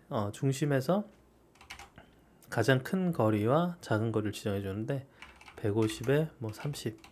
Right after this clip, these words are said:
이렇게 지정을 해주고, 그 다음에 기울기 각이 있는데 그냥 영으로 해볼게요. 그러면 쭉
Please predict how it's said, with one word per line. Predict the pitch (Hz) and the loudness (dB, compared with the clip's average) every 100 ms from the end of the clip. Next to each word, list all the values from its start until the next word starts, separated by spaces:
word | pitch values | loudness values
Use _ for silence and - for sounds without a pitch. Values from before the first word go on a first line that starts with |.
| - | -8
이렇게 | 104 - 107 101 | -8 -6 -10 -8
지정을 | - 101 110 | -6 -4 -4
해주고, | 127 104 143 - - - - - _ | -4 -2 -2 -4 -12 -20 -20 -20 _
그 | 131 | -2
다음에 | 139 139 139 135 | 0 2 2 0
기울기 | 135 147 143 135 | 2 4 4 2
각이 | 113 110 | 0 0
있는데 | 113 110 123 156 | 0 0 -2 -2
그냥 | 147 107 | 0 2
영으로 | 101 117 120 | 4 4 4
해볼게요. | 107 98 - 110 | 0 -2 -4 -4
그러면 | 104 101 - | -4 -6 -4
쭉 | 143 | -4